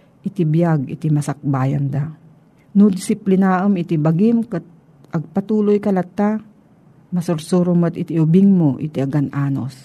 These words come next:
Kuna ni Jesus nga amin nga aramid ken sao tayo, aggapo iti puso tayo. No marigatan tayo iti kasasaad tayo ita,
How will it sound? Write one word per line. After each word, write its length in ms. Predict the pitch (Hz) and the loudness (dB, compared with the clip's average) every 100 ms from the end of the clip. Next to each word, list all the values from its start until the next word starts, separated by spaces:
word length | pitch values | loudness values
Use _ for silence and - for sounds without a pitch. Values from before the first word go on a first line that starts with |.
| _ _ _ _ _ | _ _ _ _ _
Kuna 240 | - 277 285 | -4 0 2
ni 80 | |
Jesus 480 | 269 247 247 240 - | 2 2 0 -4 0
nga 240 | 214 202 - | 2 2 0
amin 560 | 202 220 240 240 233 | 0 4 4 4 4
nga 160 | 226 190 | 2 0
aramid 640 | 190 190 185 180 160 - | 0 0 0 0 -4 -4
ken 160 | 190 180 | -2 0
sao 400 | 165 - - 170 | -2 -6 -2 -2
tayo, 400 | 170 165 147 147 135 _ _ _ _ _ _ | -2 0 -2 -4 -10 _ _ _ _ _ _
aggapo 640 | - 151 151 165 170 185 | -4 -2 0 -2 0 0
iti 160 | 180 175 151 | 0 -4 -4
puso 400 | 165 151 156 165 | -2 -2 -4 -6
tayo. 480 | 147 147 131 - - _ _ _ _ _ _ | -2 0 -2 -4 -16 _ _ _ _ _ _
No 560 | 196 226 240 233 226 | 4 6 6 4 4
marigatan 800 | 220 202 202 185 190 202 208 214 | 4 4 4 2 2 2 2 0
tayo 240 | 214 196 202 | 0 0 0
iti 240 | 196 185 | -2 -6
kasasaad 640 | - 170 165 - 151 151 151 | -6 -6 -4 -4 -2 -2 0
tayo 240 | 160 156 | 0 0
ita, 320 | 156 156 147 | -2 -2 -2